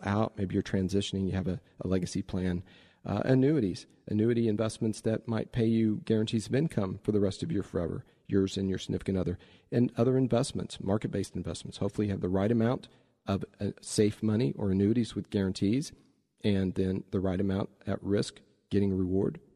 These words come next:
properly, hedging inflation, having some liquidity on the market investment side. Maybe you have some, uh, dirt versus dollars. You have some rental income from rental sources, such things as that. So now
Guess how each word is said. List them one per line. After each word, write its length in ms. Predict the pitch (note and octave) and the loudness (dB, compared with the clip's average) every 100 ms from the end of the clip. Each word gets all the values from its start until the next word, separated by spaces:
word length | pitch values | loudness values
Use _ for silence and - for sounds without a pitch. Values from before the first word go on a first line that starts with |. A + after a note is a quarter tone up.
| - | -6
properly, 500 | F#2 F2+ A#2 B2+ D3 - | -4 -2 0 0 -2 -2
hedging 260 | G2 F#2+ G2+ | -2 0 -2
inflation, 580 | F#2 F#2+ G#2 - C3 - | 0 0 0 0 -4 -4
having 240 | G#2+ G2 G2 | -2 0 0
some 160 | - | -2
liquidity 480 | F#2+ - G#2 B2 B2+ - | -4 2 2 4 0 -2
on 160 | G#2+ | 0
the 80 | F#2+ | 0
market 340 | G2 G2 - G2+ | 2 0 -2 -4
investment 380 | - G2 F#2+ | -2 -2 -4
side. 300 | - F#2+ - - - - - - | -2 0 0 -4 -16 -20 -12 0
Maybe 200 | D#3+ E3 | 2 4
you 40 | |
have 100 | D#3+ | 2
some, 260 | - D#3 C#3 | 2 2 2
uh, 100 | B2 | 0
dirt 440 | - C3+ D#3 - | 2 2 2 -2
versus 320 | - C3 C#3 - | -2 0 0 0
dollars. 420 | A#2 C3 G2+ - | 0 2 -2 -2
You 60 | |
have 60 | - | -4
some 200 | - G2+ | -2 2
rental 320 | A2+ B2+ F#2 | 4 2 0
income 280 | F#2+ - F2 | -2 -2 -4
from 200 | - F#2 | -4 0
rental 260 | B2 - G2+ | 0 0 -4
sources, 500 | - F2 - - - _ _ _ _ | -4 -8 -8 -14 -16 _ _ _ _
such 320 | - - - - | -12 -10 -8 -2
things 280 | A2 G#2+ | 0 2
as 180 | C3+ C3 | 2 2
that. 300 | - D#3 - - _ _ _ - | 0 -4 -4 -12 _ _ _ -18
So 460 | - A2+ G#2 G2 - _ _ _ _ - | 2 4 4 2 -4 _ _ _ _ -2
now 220 | G#2 G2 | 0 0